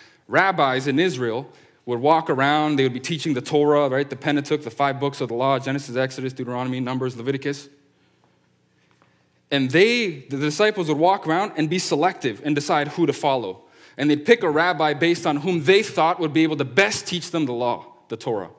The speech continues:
so that they themselves one day could be a rabbi as well and teach the Torah.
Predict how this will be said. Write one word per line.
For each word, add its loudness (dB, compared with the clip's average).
so -2
that -4
they 6
themselves 0
one 0
day 0
could -6
be -8
a -4
rabbi -6
as -12
well -8
and -12
teach -14
the -16
Torah. -6